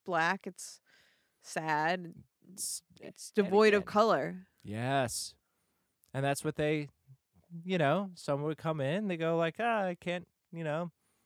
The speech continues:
Speaker 2: I can't go to the toga party or whatever it is that we're doing. I'm too sad." And they're
Speaker 1: Mm-hmm.
Speaker 2: like,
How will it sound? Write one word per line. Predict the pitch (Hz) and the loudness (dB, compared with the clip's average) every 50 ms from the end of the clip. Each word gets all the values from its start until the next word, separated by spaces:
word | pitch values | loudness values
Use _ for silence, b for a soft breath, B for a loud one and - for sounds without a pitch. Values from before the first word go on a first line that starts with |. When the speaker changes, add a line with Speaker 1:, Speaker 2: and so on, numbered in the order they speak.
| _ _ _ _ _ _ | _ _ _ _ _ _
Speaker 2:
I | - 135 | -6 -6
can't | 131 - 180 165 147 135 | -4 -2 -2 -2 -2 0
go | 147 160 160 160 170 160 | 2 2 4 4 2 0
to | - - 175 | -2 -4 -6
the | 160 170 | -6 -6
toga | - - 175 180 165 156 139 | -6 -2 -2 0 0 -2 -6
party | - - 135 127 120 113 113 113 110 104 - _ _ _ _ _ _ _ _ - | -6 -4 -4 -4 -4 -4 -4 -6 -8 -8 -10 _ _ _ _ _ _ _ _ -8
or | 110 120 | -6 -4
whatever | 117 123 117 120 120 117 110 127 127 127 131 131 127 131 - | -2 -2 -2 0 -2 -2 -2 -2 -4 -2 -2 -4 -6 -6 -8
it | 120 127 123 | -8 -6 -4
is | 123 123 120 | -4 -4 -4
that | - 135 | -6 -8
we're | 123 127 135 | -6 -4 -6
doing. | 127 123 139 135 135 147 165 175 180 170 - _ _ _ _ _ _ _ _ _ _ _ _ _ _ _ _ _ _ _ _ _ _ _ _ - | -4 -2 0 0 2 0 0 -2 -4 -8 -10 _ _ _ _ _ _ _ _ _ _ _ _ _ _ _ _ _ _ _ _ _ _ _ _ -8
I'm | - 131 131 | -6 -6 -4
too | - - 143 | -2 -4 -4
sad." | 139 - 190 175 160 127 101 90 90 - - | -2 0 0 2 2 2 0 -4 -6 -8 -12
And | 196 185 185 - 120 | -12 -10 -8 -6 -4
they're | 120 | -2
Speaker 1:
Mm-hmm. | 117 | -2
Speaker 2:
like, | 117 113 113 - | 0 -2 -2 -4